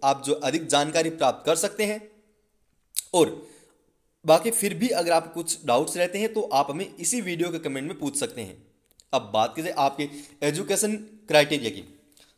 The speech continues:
तो दोस्तों इन्होंने साफ साफ लिख रहा है कम से कम आप जो है दसवीं पास होने चाहिए, साथ ही साथ आपको जो है स्टेनोग्राफी का नॉलेज होना चाहिए, चाहे आप हिंदी है या अंग्रेजी। अगर आप हिंदी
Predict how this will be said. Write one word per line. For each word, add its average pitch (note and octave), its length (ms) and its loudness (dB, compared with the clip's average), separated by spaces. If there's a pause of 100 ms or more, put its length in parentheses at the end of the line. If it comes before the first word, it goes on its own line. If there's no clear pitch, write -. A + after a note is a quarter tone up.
तो D3+ 40 -12
दोस्तों G#3+ 340 4
इन्होंने D#3 340 -2
साफ D3 300 4
साफ G3 180 0
लिख F#3 140 -6
रहा F#3+ 80 0
है G3 60 -2
कम G3+ 220 0
से A#3 120 0
कम F#3+ 180 -2
आप D#3 160 2
जो C3+ 100 -4
है B2+ 80 -4
दसवीं C3+ 260 0
पास F#3+ 240 2
होने F#3+ 140 -4
चाहिए, G3+ 360 -6 (520)
साथ G#3+ 340 6
ही C4 40 -4
साथ B3 240 2
आपको D#3+ 280 2
जो E3+ 100 -4
है E3 140 -6
स्टेनोग्राफी F#3+ 540 4
का F3+ 120 -2
नॉलेज E3 300 2
होना B2 180 0
चाहिए, F#2+ 300 -10 (100)
चाहे B2 140 4
आप A#2 220 2
हिंदी D3 280 -4
है G#3+ 180 0 (360)
या C#3+ 180 6 (300)
अंग्रेजी। E3 400 0 (1300)
अगर F#3 180 4
आप A3 300 4
हिंदी F#3+ 260 2